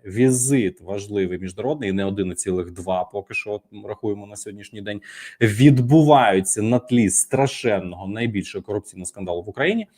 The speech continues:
В-, і, е, в делегацію офіційно входить людина, яка, яку сьогодні озвучують, ну, фактично, так, за словами Залізняка, на плівках. Доведеного зворотнього ж немає, як і доведеного, е, там, е, напряму.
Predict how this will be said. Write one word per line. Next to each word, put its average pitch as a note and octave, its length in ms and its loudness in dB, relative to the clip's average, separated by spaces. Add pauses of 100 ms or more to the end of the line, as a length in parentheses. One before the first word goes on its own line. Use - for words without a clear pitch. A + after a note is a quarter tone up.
(280)
В-, G2+ 140 -12 (160)
і, A3 200 4
е, F#3+ 140 6
в A2 320 2
делегацію A2 560 2
офіційно F3+ 420 0
входить A2 540 -2
людина, B2 440 0
яка, A2+ 340 0
яку A2 260 -4
сьогодні G#2+ 380 -4
озвучують, G2 520 -2
ну, B2+ 100 2
фактично, - 680 -2
так, G#2+ 220 2
за F2 120 -6
словами F#2+ 400 -2
Залізняка, F#2+ 720 -6
на G2+ 160 -2
плівках. - 460 -12 (120)
Доведеного E3 880 6
зворотнього C#3 560 -2
ж B2 120 -6
немає, A2 380 -6 (840)
як A2 220 0
і A#2 40 2
доведеного, G#2+ 1120 0 (140)
е, F#2 100 -10
там, F#2 360 -6
е, F#2 300 -8
напряму. G2 540 -4